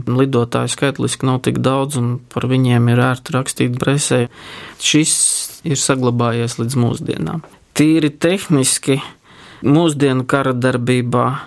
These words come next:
konvencionālajā kara darbībā aviācija izšķir visu. Ja mūsdienu armijai nav kontroles pār gaisa telpu, tad tā jau ir zaudējusi karu vēl pirms tas ir sācies.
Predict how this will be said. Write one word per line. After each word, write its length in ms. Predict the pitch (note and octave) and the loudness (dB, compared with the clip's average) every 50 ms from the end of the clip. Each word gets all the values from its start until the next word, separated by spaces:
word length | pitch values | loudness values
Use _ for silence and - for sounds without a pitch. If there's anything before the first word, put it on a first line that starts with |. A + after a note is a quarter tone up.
| - _ _ | -16 _ _
konvencionālajā 1000 | - - C#3+ D3+ D#3 D3 C3 B2 - - C3 B2+ B2+ B2+ B2 B2 B2 B2 A#2+ B2 A#2+ A#2+ | -2 0 0 2 2 0 0 0 0 0 2 2 2 2 2 2 2 2 2 2 0 0
kara 180 | - C3 B2 B2 | 0 -2 -2 0
darbībā 640 | B2 A#2+ A#2 A#2+ A#2 B2 A#2 A#2+ B2 - A#2 - - | 0 0 0 0 0 0 0 0 2 0 -2 -2 -2
aviācija 720 | D#3+ C#3 B2+ B2 A#2+ A2+ A#2 A#2 - - C3+ C#3 - D3 C3 | -2 -2 0 0 0 -2 -2 -4 -4 -4 -4 -4 -2 0 0
izšķir 340 | B2 - - - B2+ A#2+ A#2+ | 0 0 0 0 0 2 2
visu. 520 | A2+ A2+ A2+ A#2+ - - - - - - - - _ _ - - - - - - - - - - - _ - | 2 2 2 0 -2 -2 -4 -4 -6 -8 -12 -18 _ _ -20 -20 -20 -20 -20 -20 -20 -20 -20 -20 -8 _ 2
Ja 220 | C3+ C#3 D3+ D#3+ D#3 | 2 2 2 2 2
mūsdienu 560 | D3+ D#3 D#3+ D3 C#3 C#3 B2 B2 B2+ C3 C3+ | 2 2 2 2 0 0 2 2 2 2 2
armijai 460 | C#3+ C#3+ C#3+ C3+ B2+ B2 B2 A#2 A#2+ B2 | 2 2 2 2 2 2 2 2 2 4
nav 220 | B2+ B2+ B2 A#2+ | 4 2 2 0
kontroles 560 | - C#3+ C3+ C#3 C#3 - B2 A#2 A#2+ A#2+ A#2 - | 0 0 0 0 0 -2 -2 0 0 -2 -4 -4
pār 240 | - B2+ A#2+ B2 | -4 -2 -2 0
gaisa 400 | B2 C3 C3 C3 B2 B2 A#2+ - - - | 0 0 0 2 0 -2 -4 -6 -4 -2
telpu, 400 | C3+ C#3 C#3+ D3+ D#3 D3+ - - - - - - _ - | 0 0 0 0 -2 -2 -6 -14 -18 -18 -20 -20 _ -2
tad 160 | C3 A#2+ A#2 - - _ - | -2 -2 -2 -4 -8 _ -4
tā 200 | - C3 C3 C3+ | -2 0 0 0
jau 160 | C3 B2+ B2 A#2 A#2+ | 0 -2 -2 -2 -2
ir 100 | B2 - B2 | -2 0 0
zaudējusi 640 | B2+ C3+ C#3 C3+ B2+ A#2+ B2 A#2+ A#2 A#2 A#2+ - - | 0 2 2 2 0 0 2 2 2 2 0 -2 -2
karu 280 | - - C3+ C#3 C3 B2 | -2 -2 -2 0 0 0
vēl 120 | B2 A#2+ A#2+ - | 0 0 0 0
pirms 240 | B2 A#2+ B2+ - | -2 -2 -2 -2
tas 240 | - A#2+ B2 - - | -2 -2 -2 -2 -2
ir 100 | - - | -4 -4
sācies. 680 | - - - - - - - - - - - - - - | -2 0 -2 -2 -2 -4 -8 -8 -8 -8 -10 -12 -14 -14